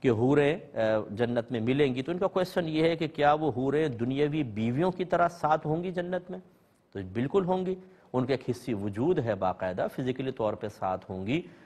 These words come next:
वो पैदा की जा चुकी हैं, उनकी उम्रें बहुत लंबी हैं, अल्लाह ने उनको पैदा कर दिया। हर शख्स की जो हूर है, जो बीवी है जन्नती, वो पैदा हो चुकी है। वो अपने शौहर को देखकर दुआएं देती है,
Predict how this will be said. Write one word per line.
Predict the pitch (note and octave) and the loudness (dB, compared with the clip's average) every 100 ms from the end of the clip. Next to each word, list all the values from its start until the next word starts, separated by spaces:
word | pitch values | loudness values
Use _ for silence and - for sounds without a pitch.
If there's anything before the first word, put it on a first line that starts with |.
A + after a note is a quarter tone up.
| - | -2
वो | E3 | -2
पैदा | E3+ C3+ C#3 D3 | 2 2 4 2
की | - A2+ | 0 -6
जा | F#2+ A#2+ | 2 2
चुकी | C#3+ A#2+ B2 G#2+ | 2 -4 -6 -4
हैं, | B2+ | -4
उनकी | G#3 D3 A#2+ | -4 -2 0
उम्रें | A2+ B2+ F#2 | 0 -2 -2
बहुत | C3+ G#3 C#3+ | 0 0 0
लंबी | C3 B2 | -2 -2
हैं, | A#2+ | -2
अल्लाह | A2+ A#2 B2+ | -2 -2 -2
ने | |
उनको | B2+ C3+ | -2 -4
पैदा | - E3 F3 | 0 2 2
कर | D#3+ B2+ | 2 2
दिया। | A#2 A2 | 0 2
हर | D#3+ | 2
शख्स | E3+ F3+ - | 2 -2 -2
की | D#3 | -4
जो | D3 | 0
हूर | A#2+ C3+ C3 | 2 2 2
है, | C3 | 2
जो | B2+ | 0
बीवी | G#2 A#2 D3 C#3+ | -2 -4 -2 0
है | A#2+ | 0
जन्नती, | A#2 A#2+ A2+ B2+ B2 - - - | -2 -4 -2 -2 -4 -10 -20 -2
वो | E3 | 0
पैदा | F3 D#3 E3+ | 4 4 4
हो | E3 F#3 | 4 2
चुकी | C#3+ A2 G#2+ | 0 -4 -4
है। | F#2+ F2 | -4 -2
वो | C#3+ D#3+ | 2 2
अपने | D#3+ - C#3 C3+ | 4 0 0 -2
शौहर | - D3 D3 | 2 4 4
को | C#3+ | 2
देखकर | A2 C3 C3 C#3 | 0 0 2 0
दुआएं | A2 G#2 B2 D3+ | 2 0 2 2
देती | B2 A#2 A#2+ | 0 0 0
है, | A2 G#2 | 0 0